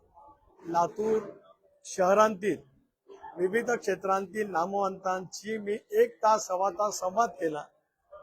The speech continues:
लातूरला शैक्षणिक हवं आहे, तिथे विद्यापीठ असावं,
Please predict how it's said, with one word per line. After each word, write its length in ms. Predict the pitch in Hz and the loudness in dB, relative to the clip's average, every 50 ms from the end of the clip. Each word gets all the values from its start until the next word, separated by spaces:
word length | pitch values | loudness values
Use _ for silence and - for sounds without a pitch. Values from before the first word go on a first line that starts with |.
| - - _ | -20 -20 _
लातूरला 440 | 170 170 180 170 - 190 202 202 190 185 | -4 -2 -2 -2 -2 -2 -2 0 -2 -2
शैक्षणिक 460 | 190 190 185 180 - 208 214 208 190 202 | -2 -4 -6 -4 -2 -2 -2 -2 0 -2
हवं 200 | 185 175 180 180 | 0 0 2 0
आहे, 140 | 180 185 185 | 0 0 -2
तिथे 440 | 185 185 180 - 190 196 190 190 185 190 - - - - - _ _ _ - - | -4 -6 -2 -2 0 0 0 -2 -4 -8 -12 -18 -20 -20 -20 _ _ _ -20 -12
विद्यापीठ 520 | - 170 180 160 208 214 208 190 226 202 190 | -10 -8 0 4 4 4 6 4 2 0 0
असावं, 520 | 165 156 - 170 160 156 156 156 156 | 0 0 0 -2 -2 -2 -4 -6 -8